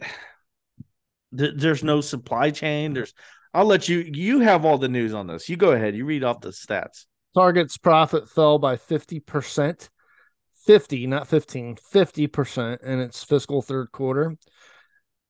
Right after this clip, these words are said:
Speaker 2: uh, mostly because it having, it's having to clear through unwanted inventory.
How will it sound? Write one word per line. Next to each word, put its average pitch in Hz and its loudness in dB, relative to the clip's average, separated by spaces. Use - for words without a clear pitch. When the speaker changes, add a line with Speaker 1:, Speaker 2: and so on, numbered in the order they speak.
Speaker 2:
uh, 139 2
mostly 151 2
because 143 -6
it 139 -8
having, 139 -2
it's 131 -6
having 135 -2
to 131 -6
clear 139 0
through 135 -2
unwanted 127 -4
inventory. 131 -4